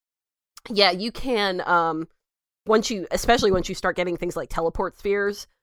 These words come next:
uh, you can move your characters into different paths. So, I mean, like, if you wanted to make Riku extremely strong, you can teleport her into Auron's path and just have her go down that.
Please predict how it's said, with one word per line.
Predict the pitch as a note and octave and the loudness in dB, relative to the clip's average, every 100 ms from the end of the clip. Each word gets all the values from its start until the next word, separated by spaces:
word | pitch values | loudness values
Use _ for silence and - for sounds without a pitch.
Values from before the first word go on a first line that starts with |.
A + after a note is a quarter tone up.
| _ - | _ 0
uh, | E3+ E3 - | 4 4 2
you | F#3+ F#3+ | -4 -4
can | - F#3 F3 E3+ E3 E3 - _ _ _ | -2 0 2 2 0 -2 -6 _ _ _
move | F#3+ F#3 F#3+ G3 G3 F3+ | -4 2 2 2 -2 -4
your | D#3+ F3+ | 0 0
characters | F3 - F3 E3+ - D#3+ D#3 E3+ - - - | 2 0 2 2 0 0 0 -2 -6 -14 0
into | F3+ F3 - - E3+ D#3+ D#3 C#3 _ - _ | 2 4 0 0 2 2 0 -4 _ -20 _
different | F#3+ F3 - | 0 0 -4
paths. | - F3 D#3 - | 2 4 4 0
So, | - F#3+ | 2 4
I | |
mean, | F#3+ F#3 | 6 6
like, | F3+ E3+ | 6 4
if | G#3+ | 2
you | A#3+ B3 | 4 4
wanted | G3 G#3 A#3 F#3 E3+ - | 6 6 8 6 4 -2
to | G3+ | 0
make | F3+ F3 E3 - - - _ _ _ _ | 4 4 4 0 -16 -20 _ _ _ _
Riku | F#3 G3+ F#3+ F#3 D#3+ D#3+ - | 0 0 4 4 6 4 2
extremely | F3+ - G#3+ F#3 F3 | -2 2 2 4 2
strong, | - - F3+ D3+ D#3 - | 2 4 6 6 0 -4
you | E3 A#3+ | 4 4
can | - F#3+ | 4 2
teleport | - B3 A3 G3+ E3+ | 6 6 6 4 4
her | F#3 | 4
into | F3+ - - | 2 2 4
Auron's | F3+ F#3 D#3 D#3 | 8 8 8 0
path | - G#3 F3 | 4 6 6
and | - E3 | 6 0
just | E3 | 0
have | - E3 | 2 4
her | E3 | 4
go | D#3 D3+ | 4 4
down | C#3 C#3+ | 2 2
that. | D#3+ B2 - | 2 2 -2